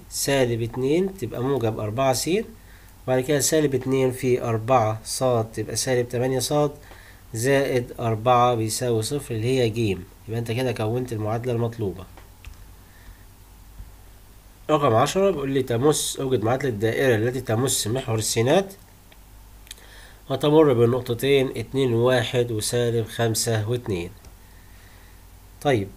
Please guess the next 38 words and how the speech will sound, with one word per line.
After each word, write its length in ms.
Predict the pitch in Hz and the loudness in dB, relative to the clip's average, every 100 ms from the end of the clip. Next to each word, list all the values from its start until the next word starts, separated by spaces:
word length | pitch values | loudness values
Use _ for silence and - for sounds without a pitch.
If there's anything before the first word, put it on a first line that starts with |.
| - - | -18 -14
هي 180 | - 220 | 0 0
تمس 380 | 214 180 208 - | 2 2 4 2
محور 460 | 156 170 156 135 135 | 0 2 4 4 2
السينات 640 | 127 120 - 120 131 139 | -2 -2 0 2 0 0
يا 60 | 123 | -4
شباب، 380 | 127 120 104 90 | 0 2 0 -2
طالما 240 | 131 165 160 | -2 0 0
تمس 360 | 123 143 - | 0 -2 -2
محور 260 | 131 135 120 | -4 -2 -4
السينات 500 | 113 - 123 170 170 | -4 -4 -2 -2 -4
احنا 200 | 143 120 | -8 -6
عارفين 340 | 110 - 131 | -6 -4 -2
ان 140 | 123 110 | 0 -2
الجيم 360 | 104 127 123 | -2 -2 -2
نقدر 140 | 135 117 | -2 -4
نطلعها 640 | 110 107 113 123 117 117 - - - - - - | -4 -6 -4 -2 -2 -4 -10 -20 -20 -20 -20 -12
بسهولة. 480 | - - 190 208 104 107 | -6 -4 -2 -2 -4 -4
يعني 320 | 107 107 113 | -2 -2 -2
الجيم 320 | 110 107 135 | -4 -2 2
عندك 300 | 123 131 120 | 2 2 0
هتبقى 280 | 110 120 117 | -2 -2 -2
بايه؟ 320 | 113 117 117 113 - - | -2 -2 -2 -4 -14 -4
طالما 220 | 113 120 | 0 2
يمس 380 | 110 120 127 - | 4 2 0 -4
محور 440 | 120 120 113 101 - | -4 -4 -6 -8 -8
السينات 540 | 113 - 110 123 170 170 | -14 -8 -4 -2 -2 -2
تقول 120 | 113 | -4
ان 160 | 113 | -2
الجيم 280 | 110 101 127 | -4 -2 -2
بتساوي 440 | 117 - 113 113 107 | -2 -4 -2 -2 -2
لام 160 | 117 | -2
تربيع 480 | 117 131 147 175 117 - - - - - - - - - - - - | -4 -2 0 0 0 -8 -20 -20 -20 -20 -20 -20 -18 -20 -20 -20 -10
مباشرة، 580 | 117 135 190 185 151 101 110 | -4 0 4 4 4 -4 -4
وت-، 240 | 127 - | -6 -4
وتبقى 380 | 147 131 220 180 | -4 -2 0 2
معادلة 340 | 170 202 190 | 4 4 4
بقى 220 | 185 214 175 | 4 4 2
فيها 460 | - 214 190 190 | 0 2 2 0